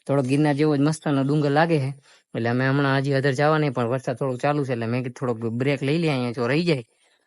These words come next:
અ, તો અમે થોડાક આમ આગળ હાલ્યા જાઉં. પછી હવે નથી રહેતો તો અમે ચાલુ વરસાદ હાલ્યા જાઉં. કેમ કે અત્યારે આ એક જ દિવસમાં એક જોડી કપડાં પહેરવું છે.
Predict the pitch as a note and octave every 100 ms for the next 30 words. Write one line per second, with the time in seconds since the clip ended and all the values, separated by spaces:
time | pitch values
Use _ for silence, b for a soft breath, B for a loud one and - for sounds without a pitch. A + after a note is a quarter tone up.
0 | _ C3 A#2 A2+ A2+ C3 C3 B2+ C#3 C3+
1 | C3+ C3 C3+ C#3 D3 F#3 D3+ C#3 C3 _
2 | _ _ _ _ - B2+ B2 A#2 A#2 A2
3 | B2 C3 C3+ D3+ G3 F#3 E3 C3+ B2+ B2+
4 | C3 C3 D#3 E3+ D#3+ E3 D#3+ C#3+ C#3 C3
5 | C3+ C3 B2+ - _ C#3+ D3 C#3 C#3+ C3+
6 | C3+ C#3 C3+ C#3+ C#3+ D3 D3 D3 C#3+ C#3+
7 | B2+ C#3 C#3 C3 A#2+ C3 C#3+ C3+ -